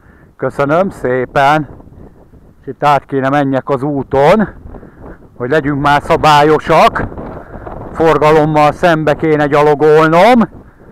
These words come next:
Így, né? És akkor már szabályosak is vagyunk. Tehát a forgalommal szemben gyalog-, forgalommal szembe gyalogolok.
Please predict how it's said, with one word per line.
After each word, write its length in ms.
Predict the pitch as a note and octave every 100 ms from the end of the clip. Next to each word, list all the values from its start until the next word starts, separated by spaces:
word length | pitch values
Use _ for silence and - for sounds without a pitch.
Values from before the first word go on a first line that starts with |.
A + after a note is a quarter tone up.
| - - - -
Így, 300 | C3 C3+ C3
né? 320 | A2+ D3+ A3+ - - - - - - - - -
És 60 | -
akkor 440 | D3 - D3 D3
már 400 | D3 C#3+ C#3 C3+ -
szabályosak 800 | - E3 D#3+ D3+ D3+ - D#3+ -
is 160 | D#3+
vagyunk. 640 | - D3 D3 F#3 B3+ B3 - - - - - -
Tehát 260 | B2+ C3 C#3+
a 180 | C3
forgalommal 960 | - D3+ D3 C3+ C#3 C#3 C3 C3+ C3 C3+ - _ - - -
szemben 540 | - D3+ C#3+ C#3 C3+
gyalog-, 400 | C3+ C#3 C#3 D#3
forgalommal 760 | - D#3 E3 D3 D3 C#3 C3+ C#3
szembe 400 | - D#3 D3 C3+
gyalogolok. 800 | C#3 C3+ C#3 C3+ D3 F#3+ G3+